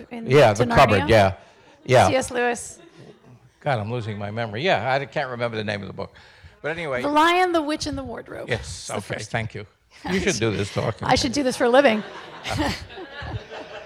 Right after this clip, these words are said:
Speaker 2: And, uh, I said to myself, "Okay, what are ways?" I mean, I, I could go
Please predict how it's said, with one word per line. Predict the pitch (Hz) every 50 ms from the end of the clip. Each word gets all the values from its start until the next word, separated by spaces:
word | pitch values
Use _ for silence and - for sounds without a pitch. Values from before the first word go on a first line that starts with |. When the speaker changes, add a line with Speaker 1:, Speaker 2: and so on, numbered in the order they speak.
| - - - - - - - - - - - - -
Speaker 2:
And, | 123 127 131 127 127 123 117
uh, | 127 127 123 123 123 120 135 131 - - -
I | - 131
said | 131 - - 180 170 -
to | 160
myself, | 151 147 143 - 151 143
"Okay, | 160 165 - - 120 113 120 120 _ _ _ _ _ _ - - - _ _ _ _ -
what | 147 170 196 208
are | 208 196
ways?" | 175 165 165 143 127 107 107 117 107 95 90
I | 123
mean, | 131 131 147
I, | - - - - - -
I | - 160
could | 143 - 151
go | 131 139 131 127 127 127 - -